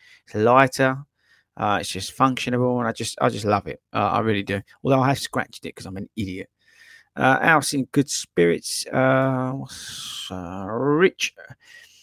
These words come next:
Not sure which <laughs> running watch to upgrade to. Garmin Forerunner two six five or the Forerunner nine six five.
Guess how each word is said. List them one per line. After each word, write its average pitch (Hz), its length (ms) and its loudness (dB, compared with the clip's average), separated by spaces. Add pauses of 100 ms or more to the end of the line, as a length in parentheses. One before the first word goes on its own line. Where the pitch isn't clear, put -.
(200)
Not 226 280 10
sure 214 280 10
which 190 240 6
<laughs> 214 60 6
running 220 300 4
watch 143 320 8
to 147 100 8
upgrade 127 460 6
to. 104 220 2
Garmin 170 540 8
Forerunner 151 500 8 (240)
two 190 260 0
six - 280 -6
five 151 300 4 (260)
or 127 120 0
the 135 80 0
Forerunner 139 480 4
nine 214 200 6
six - 220 -6
five. 92 260 0